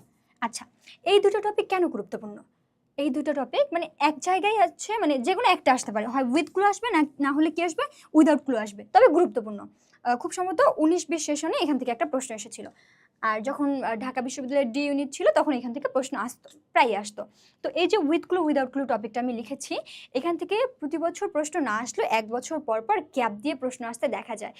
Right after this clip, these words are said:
তো তোমরা তোমাদের যে, আহ, রিটেন পার্টের যে তালিকাটা আছে, সেটার মধ্যে এটা ইনক্লুড করে রাখবা যে এখান থেকে প্রশ্ন আসতে পারে।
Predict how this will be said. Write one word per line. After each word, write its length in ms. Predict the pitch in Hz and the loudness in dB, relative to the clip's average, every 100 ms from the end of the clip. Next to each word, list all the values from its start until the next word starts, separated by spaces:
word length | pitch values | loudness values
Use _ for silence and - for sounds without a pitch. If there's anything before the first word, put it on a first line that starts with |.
| - - | -20 -20
তো 60 | |
তোমরা 300 | 240 285 302 | -4 0 2
তোমাদের 600 | 311 330 330 381 - - 214 | 2 0 0 -2 -4 -6 -6
যে, 240 | 254 247 | -4 -2
আহ, 580 | 226 220 214 214 208 277 | -4 -4 -6 -12 -4 2
রিটেন 260 | 302 339 349 | 4 2 2
পার্টের 260 | 320 320 | 0 0
যে 100 | 302 | -6
তালিকাটা 440 | 302 220 226 220 226 | -6 -6 -6 -6 -6
আছে, 160 | - | -10
সেটার 260 | 349 294 233 | -8 -6 -6
মধ্যে 180 | 240 254 | -8 -6
এটা 100 | 254 | -2
ইনক্লুড 360 | 247 277 269 | -2 -2 -6
করে 160 | 240 214 | -6 -6
রাখবা 300 | 220 214 466 | -6 -6 -4
যে 100 | 277 | -4
এখান 160 | 254 | -6
থেকে 160 | 240 254 | -8 -8
প্রশ্ন 340 | 226 226 - 480 - - - | -10 -10 -10 -12 -12 -20 -2
আসতে 320 | 302 294 269 | -2 0 -4
পারে। 240 | 214 208 | -4 -6